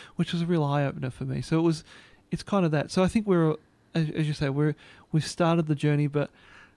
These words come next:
we've got a long, long way to go. Until, and, and it's quite embarrassing, I think, that neither of us really can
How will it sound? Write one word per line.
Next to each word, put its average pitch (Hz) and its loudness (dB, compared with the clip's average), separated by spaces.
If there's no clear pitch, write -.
we've 139 -8
got 135 -4
a 135 0
long, 139 2
long 131 0
way 127 0
to - -10
go. 131 0
Until, 147 0
and, 214 -2
and - -4
it's 190 -4
quite 180 2
embarrassing, 143 0
I 131 -2
think, 135 -6
that 139 -4
neither 135 -2
of 131 -4
us 131 -8
really 147 2
can 143 -2